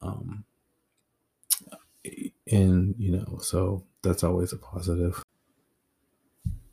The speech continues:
Um, I think I got cut off, but, uh, I just wanted to say thank you for stopping by and listening to this podcast. Um, I'll try to do it more structured,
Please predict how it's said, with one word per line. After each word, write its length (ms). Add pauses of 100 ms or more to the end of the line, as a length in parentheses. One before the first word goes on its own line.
(1400)
Um, 280
I 60
think 180
I 80
got 160
cut 220
off, 400
but, 160
uh, 160
I 140
just 200
wanted 200
to 60
say 200
thank 420
you 140
for 180
stopping 500
by 360
and 180
listening 360
to 100
this 180
podcast. 920 (440)
Um, 520
I'll 120
try 180
to 100
do 180
it 60
more 260
structured, 800